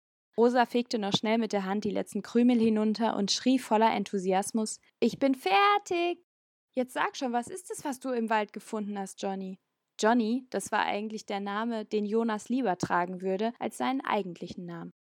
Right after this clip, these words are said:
Daher bemühte Rosa sich, ihn so oft wie möglich so zu nennen. Jonas ergriff voller Tatendrang Elsas Hand an der einen und Rosas an der anderen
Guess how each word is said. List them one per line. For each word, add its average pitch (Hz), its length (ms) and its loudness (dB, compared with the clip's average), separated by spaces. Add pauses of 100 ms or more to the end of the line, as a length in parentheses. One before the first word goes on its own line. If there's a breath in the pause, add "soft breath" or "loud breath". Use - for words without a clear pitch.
(440)
Daher 247 320 4
bemühte 226 440 -2
Rosa 202 400 -2
sich, 220 360 -4
ihn 214 100 -2
so 214 140 -2
oft - 260 0
wie 254 140 0
möglich 220 500 -2
so 202 180 0
zu - 200 -6
nennen. 185 340 -4 (540)
Jonas 208 400 4
ergriff 196 340 -2
voller 202 300 4
Tatendrang 196 680 2
Elsas 208 380 0
Hand 214 280 -4
an 185 120 -6
der 180 180 -2
einen 226 300 -2
und 202 220 -8
Rosas 214 420 0
an 190 160 -4
der 185 140 -2
anderen 214 420 -2